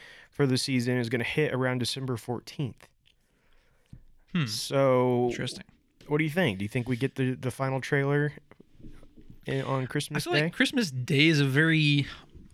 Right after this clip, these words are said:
Speaker 2: oddly specific date. <laughs> Um, I mean, here's the thing. I think sooner rather than later, I think in December is a,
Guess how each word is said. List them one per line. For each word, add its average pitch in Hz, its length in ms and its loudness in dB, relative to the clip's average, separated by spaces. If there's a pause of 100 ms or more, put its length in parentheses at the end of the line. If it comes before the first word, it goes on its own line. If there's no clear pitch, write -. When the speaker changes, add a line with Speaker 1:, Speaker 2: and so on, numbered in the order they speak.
(180)
Speaker 2:
oddly 147 400 4
specific - 680 -6 (240)
date. 131 480 0
<laughs> - 60 -8 (840)
Um, 180 300 4
I 185 60 0
mean, 214 120 4
here's 220 200 4
the - 40 -8
thing. 123 140 0
I 131 100 -2
think 175 240 -4 (160)
sooner 202 340 2
rather 160 320 6
than 135 80 2
later, 139 200 4
I 156 40 4
think 214 180 0
in 156 80 2
December 135 600 0
is 127 160 -2
a, 127 40 0